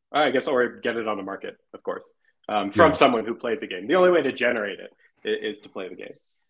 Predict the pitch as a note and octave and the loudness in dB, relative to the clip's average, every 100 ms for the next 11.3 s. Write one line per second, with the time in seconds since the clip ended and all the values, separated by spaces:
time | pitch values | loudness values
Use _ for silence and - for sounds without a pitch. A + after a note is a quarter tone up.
0 | _ - G#2+ G#2 G#2 G#2 A#2+ B2+ A#2 A2+ | _ -6 -2 0 -2 -2 0 0 0 2
1 | A#2+ C#3 C3+ B2+ A#2 A#2 A#2 A#2+ A2+ A2+ | 4 4 2 0 -4 -4 -4 -4 -6 -8
2 | - A2 A2 G#2 G2 _ _ G#2+ G2 - | -6 -6 -4 -8 -10 _ _ -8 -8 -14
3 | - _ G#2 G2 A2 A2 A2 G#2 G#2 G2 | -20 _ -10 -8 -6 -6 -6 -6 -6 -6
4 | F#2+ - F#2 F2 - _ _ _ _ _ | -10 -8 -6 -6 -8 _ _ _ _ _
5 | - G#2 G#2+ G#2+ A#2 B2 C3+ F#3 F#3+ D#3 | -2 0 2 2 4 4 4 4 4 4
6 | C#3+ C3+ B2 A#2+ B2 C3 A#2+ A2+ B2 A2 | 4 2 -4 -4 -4 -2 -4 -4 -6 -4
7 | B2+ A2+ A2 G#2 - B2+ C3+ B2+ A#2+ B2 | -4 -6 -4 -8 -4 0 0 0 -2 -2
8 | A#2+ C3 A2+ A#2 A2+ - - _ _ - | -2 -6 -6 -6 -6 -8 -16 _ _ -10
9 | A2+ A2+ A2 - A2 A2+ A2+ G#2+ A2 A2+ | -4 -2 -2 -6 -8 -4 -4 -4 -8 -14
10 | - _ A#2+ A2+ - A#2+ A#2 B2 - - | -18 _ -6 -4 0 0 2 0 -2 -4
11 | A2+ A#2+ | -2 -2